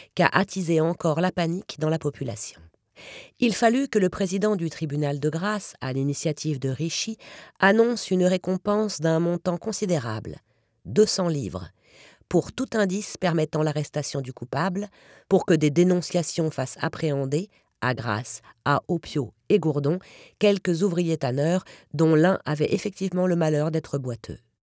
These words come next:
On envisageait déjà, en dépit d'un alibi confirmé par plusieurs témoins, de le soumettre à la question quand, le dixième jour après le meurtre, un membre de la garde municipale se présenta au parquet et fit au juge la déclaration suivante.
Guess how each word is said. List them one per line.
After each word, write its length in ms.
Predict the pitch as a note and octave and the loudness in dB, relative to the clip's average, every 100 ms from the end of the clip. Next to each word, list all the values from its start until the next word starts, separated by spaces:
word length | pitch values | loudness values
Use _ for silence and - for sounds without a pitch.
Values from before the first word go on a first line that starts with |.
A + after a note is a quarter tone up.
| _ - | _ 0
On 200 | E3+ A3 | 4 6
envisageait 460 | A3 G3 G#3 G3 | 4 2 0 2
déjà, 380 | F3+ G3 G3+ C3+ - | 0 0 0 -4 -8
en 120 | - C3 | -6 -4
dépit 300 | D3 - C3+ | -4 -4 -4
d'un 240 | A#2+ B2 | -2 0
alibi 320 | C#3 C#3+ C3+ | -2 -2 -6
confirmé 540 | - C3 - C#3+ C#3+ B2+ | -6 -8 -4 -2 -2 -2
par 160 | A2 | -8
plusieurs 360 | - C3+ C3 B2+ | -8 -6 -6 -4
témoins, 340 | C#3+ D#3 G3+ G3 - - - | -2 0 0 -4 -14 -20 2
de 120 | G3 | 6
le 120 | G#3 | 8
soumettre 540 | G#3+ - G#3 G#3+ - F#3 | 6 4 2 2 0 -2
à 20 | |
la 100 | E3 | -2
question 520 | - D3+ - F#3 G#3 | -4 -10 -4 -4 -2
quand, 260 | - D3 - - _ _ - | -2 -4 -6 -20 _ _ -2
le 160 | C#3 | 0
dixième 460 | D3 G#3 F#3+ F#3+ F3+ | 2 0 -2 0 0
jour 240 | D#3+ E3 | 0 -2
après 240 | D3 - C#3 | -4 -4 -4
le 80 | |
meurtre, 400 | C3+ E3 F#3+ - - - - _ | 0 0 0 -6 -20 -20 -20 _
un 160 | D#3+ | 2
membre 380 | G3 A3+ A3 F3 | 6 6 6 2
de 80 | E3 | 2
la 140 | E3 | 2
garde 280 | E3 F3 D#3+ | 2 2 2
municipale 640 | C3+ D3+ D3+ E3 F3 G3 G3+ | 0 0 -2 -6 -4 -2 -2
se 140 | - | -6
présenta 540 | D3 E3 D#3 D#3 D#3+ | -4 -4 -2 -4 -2
au 60 | C#3 | -2
parquet 420 | C#3+ D3 - G3+ - - _ _ | -2 -6 -4 -6 -6 -16 _ _
et 120 | B2+ | 0
fit 200 | D3+ - F#3+ | 0 -2 0
au 100 | F3+ | 0
juge 260 | D3 D3+ C3 | 0 -2 -2
la 120 | A2+ | -2
déclaration 560 | D#3 - E3 D#3 - | -2 -2 -4 -4 -4
suivante. 680 | F#3 - D3+ B2+ - - - | -6 -6 -6 -6 -10 -16 -20